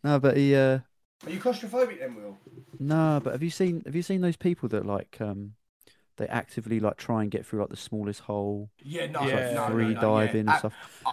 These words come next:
Speaker 1: Have you seen that
Speaker 2: no.
Speaker 1: film, that thirteen,
Speaker 2: Meters down.
Speaker 1: thirteen?
Speaker 3: No, the, the
Speaker 1: No, it's,
Speaker 3: You're
Speaker 1: uh,
Speaker 3: talking
Speaker 1: it's
Speaker 3: about
Speaker 1: got
Speaker 3: the guys
Speaker 1: Viggo
Speaker 3: that
Speaker 1: Mortensen in and,
Speaker 3: Yeah.
Speaker 1: uh,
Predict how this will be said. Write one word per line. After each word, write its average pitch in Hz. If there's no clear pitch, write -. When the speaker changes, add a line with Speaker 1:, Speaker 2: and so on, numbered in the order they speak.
Speaker 1:
Have 151
you 185
seen 196
that 185
Speaker 2:
no. -
Speaker 1:
film, 170
that 104
thirteen, 131
Speaker 2:
Meters 143
down. 127
Speaker 1:
thirteen? 123
Speaker 3:
No, 117
the, 117
the 127
Speaker 1:
No, 135
it's, -
Speaker 3:
You're 123
Speaker 1:
uh, 120
Speaker 3:
talking 160
Speaker 1:
it's 151
Speaker 3:
about 147
Speaker 1:
got 151
Speaker 3:
the 135
guys 131
Speaker 1:
Viggo 139
Speaker 3:
that 131
Speaker 1:
Mortensen 131
in 113
and, 104
Speaker 3:
Yeah. 131
Speaker 1:
uh, 98